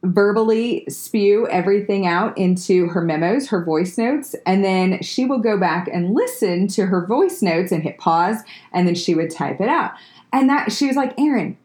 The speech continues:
you're already doing the R T I process. Why are you holding up?" And I thought, "Well, gosh, I didn't realize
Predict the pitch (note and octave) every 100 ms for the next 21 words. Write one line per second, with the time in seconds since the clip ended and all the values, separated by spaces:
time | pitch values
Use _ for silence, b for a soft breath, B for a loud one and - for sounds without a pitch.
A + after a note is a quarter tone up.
0 | _ _ - G#3 D#4 D4+ - G#3+ C#4 C4+
1 | C4 B3 F#3+ F#3+ C4 B3 A3+ G#3 A3+ -
2 | A3 G#3+ - A3+ G#3+ G#3+ G3+ G#3 F#3 F#3
3 | G3 D#3 F3 G#3+ A3+ B3+ B3+ A3+ A#3 G3
4 | A#3 A3 A3 B3+ - A3+ G3 F#3+ A3 A3
5 | G#3 A#3 E4 A#3+ F3+ - G#3+ G#3 B3+ A#3+
6 | - A3+ D4 F#4 G#3 F3+ G#3+